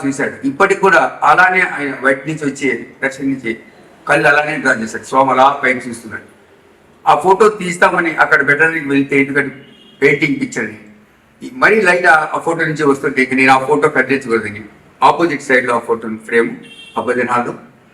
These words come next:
ఇచ్చేసాను. ఈ విధంగా ఈరోజు ఇక్కడ ఉన్నానంటే అది స్వామివారి కృపే.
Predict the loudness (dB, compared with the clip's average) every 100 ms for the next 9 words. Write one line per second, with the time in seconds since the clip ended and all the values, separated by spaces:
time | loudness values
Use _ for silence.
0 | -20 -20 -20 -20 -12 -10 -10 -10 -12 -14
1 | -20 _ _ _ _ -6 -2 2 2 2
2 | 2 2 0 -2 -2 2 2 2 0 -2
3 | -4 -4 -10 -20 _ _ -16 -14 -6 -4
4 | -2 -2 -2 -2 -8 -6 -6 -6